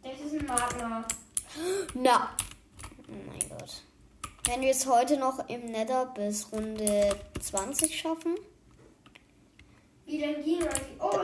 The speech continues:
Speaker 1: noch
Speaker 2: dann
Speaker 1: ein
Speaker 2: gibt's morgen
Speaker 1: Dach.
Speaker 2: wieder noch eine Folge. Also, wir machen
Speaker 1: Ich hab
Speaker 2: dieses,
Speaker 1: neunundvierzig, neunundsiebzig Pfeile.
Speaker 2: dieses Nerf-Teil da, äh, bis, äh, zehn.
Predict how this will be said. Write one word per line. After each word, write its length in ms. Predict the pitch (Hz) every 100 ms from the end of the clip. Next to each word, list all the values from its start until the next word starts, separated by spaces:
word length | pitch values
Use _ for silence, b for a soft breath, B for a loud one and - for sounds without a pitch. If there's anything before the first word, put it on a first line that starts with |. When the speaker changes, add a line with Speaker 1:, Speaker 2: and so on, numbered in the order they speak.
| 330
Speaker 1:
noch 180 | 302 330
Speaker 2:
dann 100 | 226
Speaker 1:
ein 80 |
Speaker 2:
gibt's 180 | 240 240
morgen 220 | 233 226
Speaker 1:
Dach. 80 | 226
Speaker 2:
wieder 160 | 226 220
noch 180 | 220 220
eine 100 | 220
Folge. 480 | - 233 262 311 339 339
Also, 540 | 294 285 - 233 240 - - _ B B B B B -
wir 100 | 262
machen 500 | 277 311 285 320 311 - - 262
Speaker 1:
Ich 100 | 269
hab 80 | 262
Speaker 2:
dieses, 140 | 349
Speaker 1:
neunundvierzig, 760 | 370 381 370 359 - 349 339 - -
neunundsiebzig 1000 | 311 311 311 359 339 294 311 - - 294
Pfeile. 80 | - - 285
Speaker 2:
dieses 300 | 262 262 -
Nerf-Teil 880 | 240 247 294 - - 285 277 277 277
da, 320 | 269 269 262 262 -
äh, 300 | 202 226 226
bis, 600 | 233 254 - - - - -
äh, 480 | - 220 220 220 220 - - - - -
zehn. 800 | - - 247 254 285 320 330